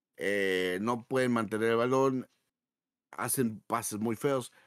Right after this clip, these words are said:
pero estos va-, o sea, hacen pases, muchos pases equivocados, imprecisos, pero estos, eh, equipos como Galácticos del Caribe tienen, por ejemplo, a este, a este Leandro Gómez, que también es muy bueno.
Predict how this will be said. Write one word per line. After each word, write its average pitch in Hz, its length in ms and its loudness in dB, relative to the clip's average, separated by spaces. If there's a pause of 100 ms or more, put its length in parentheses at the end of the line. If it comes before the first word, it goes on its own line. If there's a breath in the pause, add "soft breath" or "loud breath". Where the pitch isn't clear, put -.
(140)
pero 117 160 0
estos 131 260 -2
va-, 127 200 0
o 82 260 -8
sea, 110 260 0
hacen 107 360 -4
pases, 120 240 -2
muchos 120 300 -4
pases 117 480 -4
equivocados, 113 680 -2 (320 soft breath)
imprecisos, 117 800 -4 (580)
pero 120 240 2
estos, 127 500 -2
eh, 107 720 2
equipos 127 340 -2
como 107 220 -6
Galácticos 110 500 -2
del 113 100 -4
Caribe 113 360 0
tienen, 120 340 -2
por 98 180 -10
ejemplo, 104 300 -6
a 110 60 0
este, 113 320 -8 (220)
a - 120 -10
este 101 180 -10
Leandro 98 340 -2
Gómez, 95 360 -4
que 90 80 -14
también 80 320 -12
es 101 80 -8
muy 101 220 -4
bueno. 98 400 -10